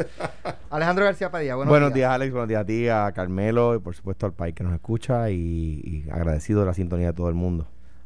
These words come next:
Speaker 1: Bueno, quiero, eh, comenzar el, el, el programa hoy con, con un artículo que hasta cierto punto, ¿verdad? Este, preocupante, molestoso, este, <laughs> molestoso leerlo,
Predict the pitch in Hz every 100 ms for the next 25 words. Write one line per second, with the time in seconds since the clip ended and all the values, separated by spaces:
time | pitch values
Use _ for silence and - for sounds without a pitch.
0 | - 175 160 127 151 151 180 151 156 143
1 | 139 135 120 - 139 139 131 143 147 165
2 | - 147 135 127 - - 127 113 107 113
3 | 123 120 117 127 151 143 156 151 127 110
4 | 123 120 117 135 - 135 - 151 160 -
5 | 113 - 117 113 110 104 - - - -
6 | 120 - 120 120 - 123 123 120 131 123
7 | 120 131 123 113 - 113 107 101 92 -
8 | - 107 107 107 - 113 123 156 160 -
9 | - - - - 110 123 120 - - 135
10 | 139 170 151 - - 110 110 - - 113
11 | 110 107 104 104 - 165 - 135 - -
12 | - 131 143 139 - 151 147 180 170 156
13 | 147 123 123